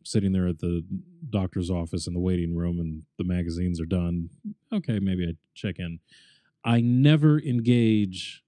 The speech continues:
with a political dialogue. I might read something.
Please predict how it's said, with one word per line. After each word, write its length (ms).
with 340
a 80
political 640
dialogue. 540
I 160
might 280
read 480
something. 760